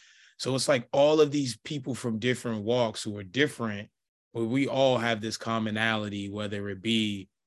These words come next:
uh, us being black or brown, or just us being, having our love for R and B and having our love for good energy.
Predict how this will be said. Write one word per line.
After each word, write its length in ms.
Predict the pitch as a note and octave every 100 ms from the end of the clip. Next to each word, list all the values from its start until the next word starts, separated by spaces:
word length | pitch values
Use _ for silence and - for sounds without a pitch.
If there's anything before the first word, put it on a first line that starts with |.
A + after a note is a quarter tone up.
| _ _ _ -
uh, 180 | A2+ G#2 G#2 A2
us 160 | A2
being 280 | F#2+ A2 G2
black 260 | G#2 G2+ G#2
or 80 |
brown, 540 | G2 A2 A2 G#2 G2+ G2+
or 160 | G2+ G2+
just 240 | G#2 G2+ -
us 220 | A2 G2
being, 480 | F#2 G#2+ G#2+ G2+ G#2
having 360 | - A2 G#2 G2
our 160 | G2
love 280 | G2+ G#2+ G2+
for 440 | - G2+ G2 G2 G2 _
R 240 | G#2+ G#2 G2+
and 120 | G2+
B 360 | A2 G#2+ G#2
and 100 | G2 - G2+
having 320 | G2 G#2 G#2
our 120 | G2 G2
love 300 | G#2 G2+ -
for 340 | G2+ F#2+ F#2+
good 260 | F#2 A2 F#2+ - _ _
energy. 540 | A#2+ A2+ F#2+ F2+ F2+